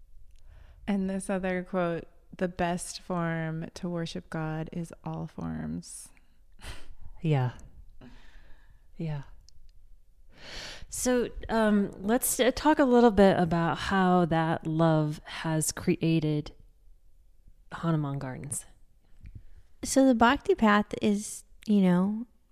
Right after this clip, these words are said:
Speaker 3: seeing love in the other. And the other in this case is our Guru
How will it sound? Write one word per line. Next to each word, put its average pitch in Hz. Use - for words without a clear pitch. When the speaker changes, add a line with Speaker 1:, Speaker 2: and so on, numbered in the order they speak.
Speaker 3:
seeing 233
love 196
in 196
the 190
other. 208
And 190
the 190
other 196
in 185
this 190
case 185
is 185
our 175
Guru 180